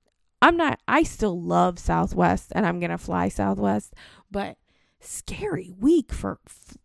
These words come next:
for flying. Um, yikes. Now, my friend Brenda came up to me this week and she said, "Hey, Katie,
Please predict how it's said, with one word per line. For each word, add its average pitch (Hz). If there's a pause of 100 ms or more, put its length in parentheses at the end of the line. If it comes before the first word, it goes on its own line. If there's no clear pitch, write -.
(120)
for 202
flying. 240 (120)
Um, 180 (1200)
yikes. - (1000)
Now, 202 (1160)
my 247
friend 359
Brenda 190
came 185
up -
to -
me -
this -
week -
and 208
she 240
said, 202
"Hey, 277
Katie, -